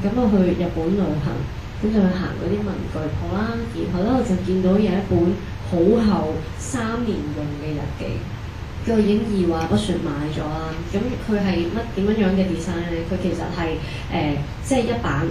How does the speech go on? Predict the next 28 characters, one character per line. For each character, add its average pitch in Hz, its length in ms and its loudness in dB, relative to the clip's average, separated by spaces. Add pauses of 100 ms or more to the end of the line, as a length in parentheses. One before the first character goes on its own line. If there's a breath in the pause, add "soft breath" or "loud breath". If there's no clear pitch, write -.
(100)
咁 190 40 2 (120)
佢 190 160 6
分 202 240 2
三 208 180 -2 (300)
個 147 160 0 (160)
column 175 320 0 (160)
咁 - 160 -8
樣 107 80 -4
啦。 113 80 -2 (420 loud breath)
咁 196 100 2 (200)
即 269 80 0
係 262 100 4
可 247 140 2
能 170 60 2 (100)
如 156 80 0
果， 202 200 2
呃， 185 60 0 (400)
呃， 151 180 -2
一 180 60 -2
九 226 200 4
九 208 240 6
年 185 180 4 (160)
咁 185 100 0
樣 208 60 4
啦， 214 180 4
九 214 120 4
九 233 160 4
年， 202 180 4